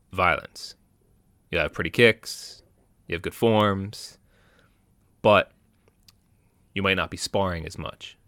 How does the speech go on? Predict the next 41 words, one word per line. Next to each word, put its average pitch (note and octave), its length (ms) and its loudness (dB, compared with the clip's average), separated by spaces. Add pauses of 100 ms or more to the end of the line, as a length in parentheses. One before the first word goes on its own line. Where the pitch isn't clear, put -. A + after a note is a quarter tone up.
(100)
You F#2 100 -8
might G2+ 140 0
not F#2+ 120 -2
be F#2+ 100 -4
learning F2 720 -4 (360)
how F#2+ 280 0
to - 140 -10
take - 260 -2
punches, E2 520 -4
how F#2 120 -2
to E2 80 -2
take - 320 -8
kicks, - 280 -6
how G2 100 -4
to F2+ 80 -8
deliver G2+ 420 0
punches E2+ 400 -12
and E2+ 160 -18
kicks, - 440 -16 (400)
how G#2 100 0
to G2 60 0
have F2 120 -2
the G2 80 -8
cardio G#2 400 2
base F2+ 240 -2
while E2+ 240 -4 (140)
in, G#2 280 -4 (340)
<coughs> - 340 -10
how B2 80 0
to A2+ 60 2
have G2+ 100 -2
the G2 60 -8
cardio G2 340 0
base F#2 280 -4 (460)
while F#2+ 240 0
in G#2+ 160 -4
a F2+ 60 -6
fight, - 340 2 (1700)
as G#2 140 -2
opposed F2+ 480 -2
to, E2+ 480 -6